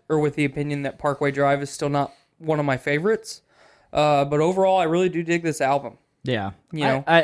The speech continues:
Speaker 2: I, upon my first listen, um, I, I, I listened. That was the, that was the vinyl I had to listen to at Nick's,
Speaker 1: Mm-hmm.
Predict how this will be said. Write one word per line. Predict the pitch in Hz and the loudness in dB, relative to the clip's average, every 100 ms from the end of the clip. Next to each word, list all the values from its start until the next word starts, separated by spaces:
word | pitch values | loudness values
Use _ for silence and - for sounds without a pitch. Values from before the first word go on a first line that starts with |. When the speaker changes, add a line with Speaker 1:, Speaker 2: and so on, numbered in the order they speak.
| 151 | 2
Speaker 2:
I, | 165 - _ _ - - _ - | -4 -6 _ _ -20 -20 _ -10
upon | 151 220 226 | 0 2 4
my | 190 160 | 2 0
first | 170 160 135 | -2 -4 -4
listen, | 127 - 117 113 113 - | -8 -6 -6 -6 -8 -10
um, | 117 110 110 107 107 104 _ _ _ _ _ - | -8 -6 -4 -6 -8 -12 _ _ _ _ _ -6
I, | 120 | -6
I, | 101 127 | -2 -2
I | 123 120 | -2 0
listened. | 127 127 - 117 110 | 0 0 -2 -4 0
That | 127 | 0
was | 120 | 0
the, | 113 110 - - - | -4 -10 -10 -16 -6
that | 120 | -4
was | 117 | -4
the | 113 | -4
vinyl | 117 120 113 104 | -4 -2 -4 -6
I | |
had | 107 107 | -6 -6
to | |
listen | 101 113 101 | -6 -6 -10
to | 107 101 | -12 -8
at | |
Nick's, | 104 104 - - | -4 -6 -8 -12
Speaker 1:
Mm-hmm. | 151 151 | -10 -8